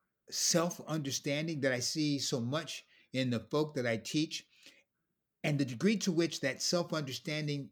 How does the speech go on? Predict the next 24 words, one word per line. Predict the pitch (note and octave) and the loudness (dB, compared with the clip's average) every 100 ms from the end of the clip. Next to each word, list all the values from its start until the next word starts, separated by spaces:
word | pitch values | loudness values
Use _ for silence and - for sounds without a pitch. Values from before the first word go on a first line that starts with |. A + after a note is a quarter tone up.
| _ A2+ | _ -2
leads | B2+ F#3 E3 - | 2 2 2 0
to | C3+ | -2
a | B2+ | -2
commitment | - B2 C#3+ - E3+ E3+ _ _ _ - | -4 -2 -2 -2 -8 -10 _ _ _ -4
to | A#2+ | 0
go | B2+ B2 | 2 2
back | G2+ A2+ C#3 D#3+ - _ - | 0 -2 -2 -2 -8 _ -6
to | D3 | 0
their | C#3 C3 | 2 2
home | D3 C#3+ C#3 C3+ | 0 0 -2 -6
communities | - C3 C3 D3 E3 - _ _ - _ | -4 -2 -2 -4 -6 -10 _ _ -20 _
with | A#2 C3+ B2+ - - | 4 4 4 -4 -8
an | C3 | -2
agenda | B2 G2 C3 D3 D#3+ | 0 0 -2 -2 0
that | C3 A#2+ | 0 0
includes | A#2 - D3 C#3 B2+ - _ G2+ | -2 0 4 4 2 -8 _ -2
working | B2+ D#3 D3+ D3 D3 | 2 2 0 -6 -4
to | C#3 | -4
improve | A2 G#2 D#3+ D3 A#2+ | -4 -2 0 0 0
the | G#2+ | -4
health | C#3 C#3 C3 | -2 -4 -4
of | A2 | -6
the | G#2+ | -4
public. | C3+ C3+ E3 | -4 -2 -4